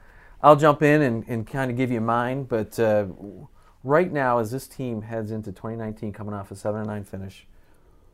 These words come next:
what are the top storylines, uh, heading into camp and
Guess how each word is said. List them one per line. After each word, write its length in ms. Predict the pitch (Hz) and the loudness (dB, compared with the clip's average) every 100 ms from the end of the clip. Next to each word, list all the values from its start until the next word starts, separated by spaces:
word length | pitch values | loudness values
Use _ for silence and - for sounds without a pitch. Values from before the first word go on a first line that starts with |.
| _ | _
what 360 | 113 120 160 - | -8 -4 -4 -2
are 240 | 120 110 | 0 0
the 220 | 101 107 | -2 -6
top 320 | 104 - 92 - | -8 -12 -14 -14
storylines, 800 | 95 92 90 87 85 - - - | -14 -12 -12 -14 -14 -16 -20 -18
uh, 340 | 98 85 78 - - - | -14 -14 -14 -16 -20 -20
heading 300 | 98 92 92 | -14 -12 -12
into 460 | 90 92 98 98 - | -14 -16 -16 -16 -18
camp 460 | - 120 117 113 - _ _ _ _ _ _ _ | -14 -10 -8 -10 -14 _ _ _ _ _ _ _
and 360 | 90 90 90 | -12 -10 -10